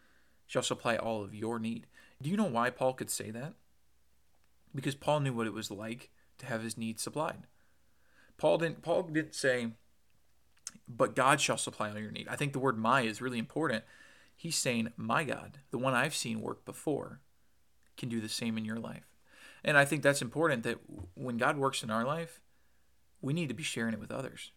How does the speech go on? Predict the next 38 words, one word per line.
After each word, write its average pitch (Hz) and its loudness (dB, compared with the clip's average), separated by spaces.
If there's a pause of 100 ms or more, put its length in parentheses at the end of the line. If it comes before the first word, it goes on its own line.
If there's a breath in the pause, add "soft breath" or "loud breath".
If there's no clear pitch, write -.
(320)
because 135 -2
m-, 117 -4
your 139 4
God, 117 -2
my 131 2
God, 104 -4 (260)
can, 120 -6
can 117 -8
supply 120 -2
your 113 0
need. 113 -6 (1800 soft breath)
I 123 4
think 143 4
number 131 4
three, 156 2 (100)
the 127 -2
practicality 127 0
of 104 -6
nearness. 110 -4 (440)
Again, 135 0
it's 120 -6
practical, - 0
right? 120 0
It's 123 2
not 139 2
any, 131 -2
some - -4
people 147 0
look 127 0
at 120 -4
this 123 -2
as 113 -4
mystic 123 0
and 113 -4
hard 117 2
to 107 -4 (160)
follow 120 2
and, 113 -4